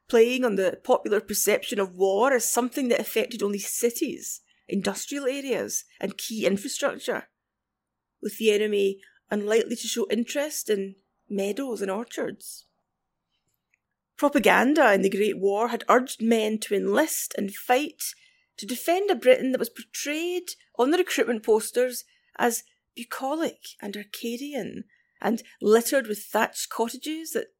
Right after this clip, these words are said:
seemed to come straight out of a Thomas Hardy novel. "Your country's call, isn't this worth fighting for?" the poster asked.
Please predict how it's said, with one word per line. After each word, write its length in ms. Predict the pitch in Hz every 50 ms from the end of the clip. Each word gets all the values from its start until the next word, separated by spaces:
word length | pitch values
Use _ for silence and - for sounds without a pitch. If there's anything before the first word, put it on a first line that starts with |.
| _ _
seemed 320 | _ - - - 302 339 330
to 80 | -
come 180 | - - 226 214
straight 480 | 214 - - - - - 254 240 240
out 120 | - - -
of 100 | - 190
a 20 |
Thomas 360 | 196 - - 226 220 214 208
Hardy 340 | - 202 190 220 262 294 330
novel. 500 | 330 339 339 330 330 254 175 123 - - _ _ _ _ _ _ _ _ _ _ _ _ _ _ _ _
"Your 180 | 240 302 370
country's 540 | 339 - - 294 285 294 285 - 269 247 233
call, 640 | - - - 240 240 247 247 226 190 180 170 170 - _ _ _ _ _ _ _ _
isn't 280 | - 247 262 339 - -
this 260 | 247 285 285 - -
worth 200 | 220 254 269 262
fighting 460 | - - - - 240 262 - 302 277
for?" 380 | 262 - 269 277 285 302 320 339 330 302
the 80 | 277
poster 360 | - - 262 269 254 - -
asked. 580 | - - 254 302 359 370 - - - - - -